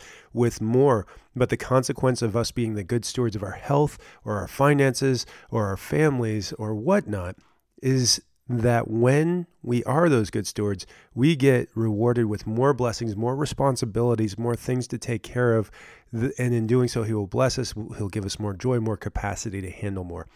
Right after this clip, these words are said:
And so I'm here to help you with those things, but you need to let me know how you need my help. Yesterday, we addressed the problem of pain and really just the, the mindset that we have right now with pain.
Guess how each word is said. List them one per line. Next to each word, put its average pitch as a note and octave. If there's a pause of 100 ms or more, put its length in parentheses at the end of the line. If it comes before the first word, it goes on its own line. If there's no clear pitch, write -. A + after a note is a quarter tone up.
(180)
And B2+
so D#3
I'm D3+
here D#3+
to C#3
help D#3
you C3
with A#2
those G2+
things, F2+ (320)
but C3
you A#2+
need B2+
to C3
let A#2+
me A2+
know A2
how G#2
you A2+
need G2
my F#2
help. F#2+ (160)
Yesterday, D3
we C3
addressed A#2 (280)
the B2
problem B2
of G#2
pain A#2 (360)
and B2
really C#3+
just A#2
the, A2+
the A2
mindset A2+
that G2+
we G#2+
have G#2+ (260)
right B2+
now A#2+
with A#2
pain. -